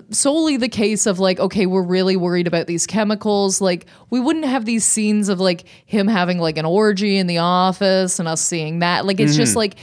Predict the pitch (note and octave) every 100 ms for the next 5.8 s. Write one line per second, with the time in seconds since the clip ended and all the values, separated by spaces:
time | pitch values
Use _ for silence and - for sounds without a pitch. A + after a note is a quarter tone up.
0 | - - A3+ - A#3+ G#3 A3 B3 C4+ A#3+
1 | G#3 F3 D3 D#3+ G3+ G3 A3+ A#3+ G#3+ F#3
2 | F#3 G3+ G3 E3 D#3+ - D#3 D#3 D#3+ E3
3 | D3 - F#3 E3+ D3+ F3 D#3 D#3 G3 G3
4 | F3 E3+ E3+ E3+ - F3 E3+ D#3+ F#3 E3
5 | D#3+ D#3 D#3 D#3 G#3 G3 D3+